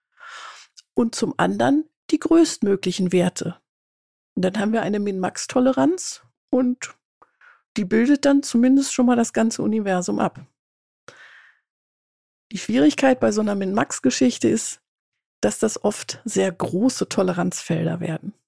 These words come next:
Ja, der Abstand zwischen unterer und oberer Grenze ist sehr oft sehr weit. Und das kann dann dazu führen, dass das zumindest rechnerisch nicht so gut funktioniert. Und tatsächlich ist es ja auch so, wenn wir uns überlegen,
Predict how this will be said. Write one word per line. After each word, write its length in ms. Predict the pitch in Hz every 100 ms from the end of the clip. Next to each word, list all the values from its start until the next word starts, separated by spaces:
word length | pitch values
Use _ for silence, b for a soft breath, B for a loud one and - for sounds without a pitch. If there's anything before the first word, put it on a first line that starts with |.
| _ _ -
Ja, 140 | 233
der 160 | 269 180
Abstand 400 | - - 208 -
zwischen 280 | 208 - 214
unterer 320 | 226 - 202
und 120 | 180
oberer 280 | 196 208 202
Grenze 380 | 190 196 202 -
ist 260 | 190 -
sehr 300 | 190 202 -
oft 300 | 196 - - B B B B B
sehr 500 | - 190 190 190 190 -
weit. 720 | 175 170 175 254 392 - - _ B B B _
Und 240 | 214 202 -
das 240 | 220 -
kann 220 | - 233
dann 140 | 277 247
dazu 260 | 240 -
führen, 480 | 220 226 233 233 226 B B B _ _ -
dass 240 | 208 -
das 380 | 196 196 - - _
zumindest 520 | - 185 190 196 -
rechnerisch 460 | 220 - 226 214 -
nicht 180 | 208 -
so 80 |
gut 180 | 196 185
funktioniert. 680 | - 196 - 175 185 269 - _ B B B B B B B
Und 100 | 196
tatsächlich 500 | 214 202 202 - 269
ist 120 | 240 247
es 140 | -
ja 140 | 202
auch 140 | - 208
so, 360 | - 220 247 _ _
wenn 140 | - 202
wir 100 | 214
uns 160 | 196
überlegen, 720 | 190 202 190 202 233 240 240